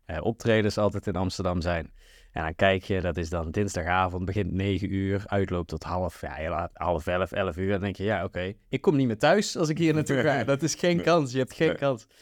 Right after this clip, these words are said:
Speaker 2: Nee, we hebben wat dat betreft, eh, want we zitten met onze vestiging in Amsterdam,
Speaker 1: Ja.
Speaker 2: eh, vlakbij de Arena.
Speaker 1: Ja.
Speaker 2: Eh, soms
Speaker 1: Genoeg te doen.
Speaker 2: Genoeg te doen. Sommige van onze collega's vinden dat, eh, soms niet zo leuk, maar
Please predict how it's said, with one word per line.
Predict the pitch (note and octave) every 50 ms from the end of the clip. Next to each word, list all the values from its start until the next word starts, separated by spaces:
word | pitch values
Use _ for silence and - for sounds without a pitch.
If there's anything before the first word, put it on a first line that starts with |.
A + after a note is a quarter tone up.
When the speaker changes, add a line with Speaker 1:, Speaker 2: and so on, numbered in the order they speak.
| - -
Speaker 2:
Nee, | G#2 G#2 A2 A2
we | A2+
hebben | B2 A#2 B2+ A#2
wat | A#2 A2+
dat | - C3+
betreft, | C#3+ C#3 B2+ B2 A#2+ A2 - - -
eh, | - G#2 G2 G2 F#2+ F#2
want | F#2 G2+ F2
we | G2 G2
zitten | G2+ F#2+ F#2+
met | G2+ F#2+
onze | G2+ F2+ F2
vestiging | F2+ G#2 F#2+ - - - F#2 F2+
in | F2+ F2+
Amsterdam, | F2+ E2+ - - G#2+ G#2 F#2+ E2 D2 -
Speaker 1:
Ja. | - B2+ G2 D#2 - _ _ _
Speaker 2:
eh, | - - F2+ F2+ F2
vlakbij | E2+ - - A2 G2 F2 F#2+ F2 E2+
de | E2 E2 E2+ D#2+ D#2+ -
Arena. | - E2 D#2+ F2 G2 A2 B2 B2 E3+ G#3+ - - _
Speaker 1:
Ja. | - C3 B2 - - - - -
Speaker 2:
Eh, | - F2+ E2+ F2 F#2
soms | F#2 F#2 - -
Speaker 1:
Genoeg | C3+ C#3 C#3+ A#2
te | - A2+
doen. | A2+ B2 C#3+ E3+ - - _ _ -
Speaker 2:
Genoeg | - - B2+ B2+ A#2+
te | - G#2
doen. | F#2+ B2+
Sommige | B2+ - C3 B2+ B2 G#2+
van | A2 A2+
onze | G#2+ F#2 G#2+
collega's | - G#2+ G#2 G#2 G#2+ G#2+ G2+ F#2+ -
vinden | - G#2+ G2 F#2+ F#2 F2+
dat, | F#2 F2+ F2 F2 - -
eh, | F#2 E2+ E2+ E2+ E2+ E2
soms | - - G#2+ F#2+ D#2+ D#2+
niet | G2 G#2+
zo | - -
leuk, | A#2+ A#2+ B2+ C#3+ C3+
maar | - F#2 F2 F2+ F2 -